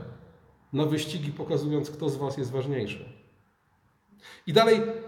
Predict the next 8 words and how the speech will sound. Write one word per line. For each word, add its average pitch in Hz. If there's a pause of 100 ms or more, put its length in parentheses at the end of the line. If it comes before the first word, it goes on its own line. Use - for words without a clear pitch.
(140)
nie 190
rozumiecie, 240
czym 240
jest -
królestwo, 202 (280)
dopóki 170
wasza 180 (120)
gościnność 156